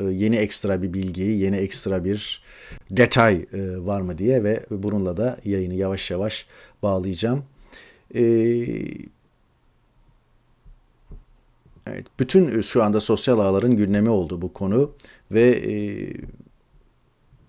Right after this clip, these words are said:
yeni bir, e, bilgi, yeni bir, e, detay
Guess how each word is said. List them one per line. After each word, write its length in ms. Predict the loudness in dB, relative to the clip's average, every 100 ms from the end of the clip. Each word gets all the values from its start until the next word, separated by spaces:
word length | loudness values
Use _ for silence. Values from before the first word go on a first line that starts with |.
| _ _ -8
yeni 340 | 0 4 4 4
bir, 380 | 2 0 -14 -10
e, 520 | -8 -8 -8 -10 -4
bilgi, 280 | -2 -2 -2
yeni 380 | 0 2 2 2
bir, 240 | 0 0
e, 1000 | -6 -6 -4 -4 -6 -8 -8 -10 -10 -2
detay 440 | -2 0 0 0